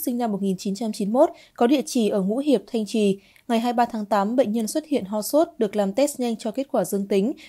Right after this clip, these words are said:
và được lấy mẫu xét nghiệm P C R. Ngày hai mươi tư tháng tám, bệnh nhân có kết quả xét nghiệm dương tính. Chùm ho sốt thứ phát bảy ca, hai trường hợp ghi nhận tại cộng đồng có địa chỉ ở Thanh Xuân Trung, Thanh Xuân và An Thượng, Hoài Đức. Các trường hợp còn lại có địa chỉ ở Thạch Thất, Đống Đa, Ba Đình, Gia Lâm và Hoàn Kiếm.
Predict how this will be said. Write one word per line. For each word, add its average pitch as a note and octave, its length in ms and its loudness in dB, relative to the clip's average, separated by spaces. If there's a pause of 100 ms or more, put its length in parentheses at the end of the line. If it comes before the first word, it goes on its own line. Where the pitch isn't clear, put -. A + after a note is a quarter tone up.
(120)
và A#3+ 100 4
được G#3+ 180 -2
lấy G#3 120 2
mẫu A3+ 240 0
xét E4+ 200 -4
nghiệm G3+ 200 -2
P - 20 -8
C A3 180 -4
R. A3+ 140 0 (520)
Ngày B3 120 2
hai C4+ 200 0
mươi C4 100 2
tư - 60 -
tháng A3 120 -6
tám, G#3+ 280 0
bệnh A3+ 180 2
nhân A3+ 200 -2
có F#3+ 140 0
kết D4 220 -4
quả F#3 220 2
xét C4+ 180 -6
nghiệm A#3 160 -4
dương G3 160 -4
tính. G3 280 0 (180)
Chùm A#3 180 4
ho B3+ 160 0
sốt E4 240 0
thứ B3 100 -2
phát D#4 260 -4
bảy G#3 140 2
ca, A3+ 300 4 (140)
hai D#4 200 4
trường B3+ 140 0
hợp A3 200 0
ghi C#4 80 0
nhận B3 240 2
tại G#3 100 0
cộng G#3 200 -4
đồng G3+ 280 6
có G3 160 2
địa A3+ 200 0
chỉ G#3 200 -2
ở F#3 180 2
Thanh A#3+ 160 -4
Xuân A#3 200 -2
Trung, A#3+ 260 2 (100)
Thanh A3+ 180 -4
Xuân A3+ 300 -2
và G3 120 -4
An G#3 180 -4
Thượng, G#3+ 280 2
Hoài F3+ 180 -2
Đức. D4+ 240 4
Các E4 160 0
trường C4 120 2
hợp A3 180 0
còn G#3+ 160 4
lại G#3+ 180 2
có G3+ 160 0
địa A#3+ 180 -2
chỉ G#3 220 -4
ở F3+ 100 -2
Thạch G3 220 -8
Thất, D#4 300 -2
Đống G3+ 200 -2
Đa, A#3+ 260 2 (120)
Ba G#3+ 160 4
Đình, F#3+ 320 2
Gia G#3 180 0
Lâm G#3+ 220 2
và F#3+ 100 -4
Hoàn F3 160 -6
Kiếm. F#3+ 300 2